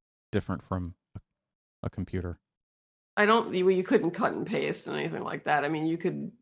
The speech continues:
Speaker 2: um, I think you could type it on the screen and see where spelling mis-, and you had to find your own spelling mistakes. Um,
Speaker 1: So it was like a, a, an electric typewriter with a, with a screen that you could
Speaker 2: Yeah.
Speaker 1: edit,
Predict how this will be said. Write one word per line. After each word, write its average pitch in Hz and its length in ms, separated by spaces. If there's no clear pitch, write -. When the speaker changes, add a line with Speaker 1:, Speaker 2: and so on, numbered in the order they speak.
Speaker 2:
um, 131 400
I 214 60
think 190 140
you 175 100
could 185 160
type 190 320
it 165 420
on 156 140
the - 60
screen 147 680
and 175 160
see 170 180
where 156 160
spelling 151 460
mis-, - 220
and 180 100
you 180 60
had 175 60
to 170 100
find 165 240
your 147 140
own 151 100
spelling 151 400
mistakes. - 640
Um, 165 380
Speaker 1:
So 156 80
it - 20
was 143 80
like 151 100
a, 131 220
a, 127 220
an 123 100
electric 127 360
typewriter 110 440
with 101 140
a, 98 180
with 98 160
a 92 60
screen 92 560
that - 100
you 92 120
could 95 160
Speaker 2:
Yeah. 190 260
Speaker 1:
edit, 95 400